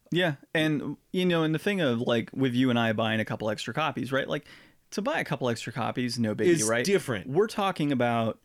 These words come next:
Speaker 1: people that are out there that they're purchasing literally consoles to the ceiling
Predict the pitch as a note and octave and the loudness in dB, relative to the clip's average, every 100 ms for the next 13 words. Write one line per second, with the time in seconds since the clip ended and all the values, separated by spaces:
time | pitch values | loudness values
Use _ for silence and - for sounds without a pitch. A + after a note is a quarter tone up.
0 | - - F#3+ D#3 C3 A2+ A2 A2+ B2 A2 | -12 -10 -4 -2 0 0 0 0 0 -2
1 | G#2+ A2 B2+ C#3 C#3 B2 - - B2+ A2+ | -2 -2 -2 -4 -4 -6 -6 -4 0 0
2 | G#2+ B2 D3 D#3+ D#3 C#3+ B2 - _ _ | -2 -2 0 0 0 0 0 -4 _ _
3 | - - F3 F#3 F#3 E3 - C3+ A#2 - | -14 -4 -2 0 0 -2 -4 -6 -4 -4
4 | - E3 F3+ A#2+ - | -4 -2 0 -2 -6